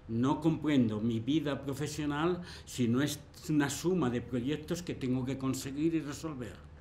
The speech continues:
Y cuando trabajo no puedo hacer nada que no sea simplemente, "a ver qué cojo de aquí, qué cojo de allá para conseguir algo". Esta es nuestra vida.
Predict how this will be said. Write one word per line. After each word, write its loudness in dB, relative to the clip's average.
Y -2
cuando 2
trabajo 0
no 0
puedo 4
hacer 0
nada 0
que -4
no 0
sea 0
simplemente, 2
"a -2
ver 2
qué 0
cojo -4
de -4
aquí, -2
qué -6
cojo -6
de -2
allá -4
para -4
conseguir 0
algo". -8
Esta -6
es -6
nuestra -8
vida. -6